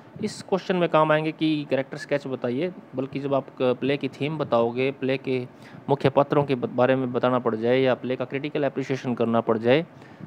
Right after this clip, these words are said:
या कोई और play से संबंधित कोई भी question आ जाए, तो उसमें भी आप चारों पात्रों का परिचय दे सकते हैं।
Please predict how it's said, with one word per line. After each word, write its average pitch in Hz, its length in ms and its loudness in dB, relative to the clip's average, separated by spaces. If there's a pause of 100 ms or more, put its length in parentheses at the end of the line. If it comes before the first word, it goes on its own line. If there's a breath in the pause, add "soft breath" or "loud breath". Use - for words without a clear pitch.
(140)
या 170 60 2
कोई 180 180 6
और 190 160 8
play 175 200 6
से 160 80 -8
संबंधित 156 440 0
कोई 139 300 6
भी 139 100 -2
question 127 320 0
आ 117 60 0
जाए, 131 140 0
तो 156 100 -2
उसमें 165 400 -2
भी 156 140 0
आप 123 200 -2 (120)
चारों 127 220 2
पात्रों 123 340 -2
का 160 80 0
परिचय 123 380 2
दे 143 140 2
सकते - 280 -10
हैं। - 200 -14